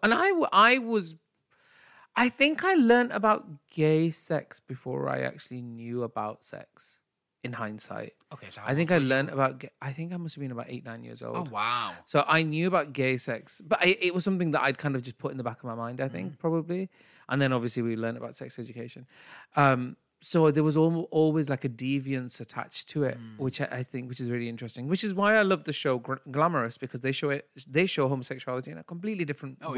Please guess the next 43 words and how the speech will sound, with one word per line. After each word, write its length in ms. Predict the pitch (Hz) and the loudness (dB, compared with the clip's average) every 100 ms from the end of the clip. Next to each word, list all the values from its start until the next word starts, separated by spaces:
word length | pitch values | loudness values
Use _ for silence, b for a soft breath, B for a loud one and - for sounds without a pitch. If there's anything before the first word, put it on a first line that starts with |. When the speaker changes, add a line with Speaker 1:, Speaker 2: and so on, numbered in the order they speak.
| 123 | -2
Speaker 1:
way. 120 | 120 - B B B - | -4 -8 B B B 0
And 120 | 156 | 2
I 100 | 185 | 2
feel 220 | 190 190 151 | 0 -2 0
ancient, 640 | 147 156 - 131 123 151 | 0 0 0 -2 -4 -2
but 160 | 135 - | -2 0
I'm 200 | 131 131 | -2 2
really 220 | 139 156 165 | 2 2 2
trying 140 | 165 | 2
to 40 | |
keep 300 | 151 - 135 | 2 -2 -2
up 80 | 147 | -2
with 100 | 139 | -2
the 80 | 123 | -2
kids 460 | 147 135 143 143 143 | 2 2 2 -4 -4
w-, 180 | 139 - | -4 -2
in 200 | 143 139 | 0 2
not, 180 | 143 | 2
but 140 | 135 127 | 0 0
not 120 | 147 | 0
in 80 | 139 | 0
a 60 | |
creepy 340 | 131 139 131 151 | -2 -4 -2 2
way. 320 | 151 175 208 | 6 6 6
I'm 140 | 180 | 4
like 340 | 175 180 - - | 6 6 4 0
Speaker 2:
But 100 | 196 | 2
as 100 | 180 | 2
an 60 | 170 | 2
artist, 360 | 175 185 156 139 | 0 0 -6 -8
you 40 | |
do. 300 | 139 131 110 196 | -4 -6 -6 2
Speaker 1:
Yeah, 240 | 180 190 | 8 10
Speaker 2:
You, 60 | 202 | 10
you 80 | |
Speaker 1:
yeah, 60 | 202 | 10
Speaker 2:
kinda 140 | 185 185 | 8 8
Speaker 1:
yeah. 120 | 156 | 6
Speaker 2:
have, 240 | 127 - - | 2 -2 -8
have 300 | 127 131 - | -6 -6 -6
to 160 | 165 131 113 | -10 -8 -6
Speaker 1:
Yeah, 640 | 160 175 190 196 165 151 | 4 8 8 8 6 4
and 180 | 151 | 0